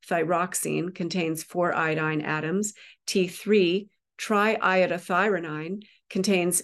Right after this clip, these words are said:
three iodine atoms. Without sufficient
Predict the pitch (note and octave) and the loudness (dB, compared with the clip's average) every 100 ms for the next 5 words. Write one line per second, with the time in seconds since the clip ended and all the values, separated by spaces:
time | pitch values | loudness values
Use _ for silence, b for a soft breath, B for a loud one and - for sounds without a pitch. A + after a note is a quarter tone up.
0 | - - C#4+ D4 - E3 D#3+ C3+ C#3 - | -6 -4 2 2 2 0 -2 -6 -6 -6
1 | D#3+ D3 - - - B B B - G3+ | -4 -4 -6 -6 -8 B B B 0 2
2 | A#3 - - B3 - A#3+ A3+ G3+ | 2 2 0 0 2 2 2 2